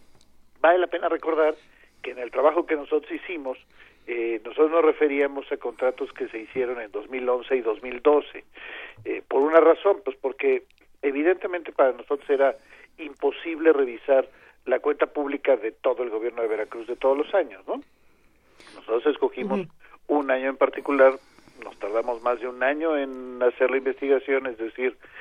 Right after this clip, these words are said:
Speaker 1: empezamos a principios de dos mil quince a hacer ese trabajo, ¿no? Entonces, por eso agarramos dos mil doce, bueno.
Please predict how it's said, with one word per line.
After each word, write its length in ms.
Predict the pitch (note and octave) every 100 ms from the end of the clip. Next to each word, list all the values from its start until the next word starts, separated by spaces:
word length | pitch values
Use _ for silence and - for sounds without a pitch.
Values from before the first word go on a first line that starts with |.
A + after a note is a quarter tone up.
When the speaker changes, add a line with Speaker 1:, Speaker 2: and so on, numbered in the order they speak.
| - - - -
Speaker 1:
empezamos 640 | A#2+ - A2+ C3 C3 C#3 - - - - -
a 120 | A#2+
principios 500 | - A#2 B2+ B2+ D3
de 80 | C#3
dos 180 | A2+ G#2
mil 140 | B2
quince 460 | - D#3 F#3+ D#3+ A#2+
a 40 |
hacer 200 | G2+ G#2+
ese 200 | - -
trabajo, 400 | - D#2 C#2 -
¿no? 140 | - F#3
Entonces, 340 | D3 C#3 - _ _ -
por 140 | A#2+
eso 140 | C3 D3
agarramos 320 | C#3+ C#3+ C#3
dos 160 | C#3+
mil 140 | C3+ D3
doce, 260 | D#3 -
bueno. 220 | - F#2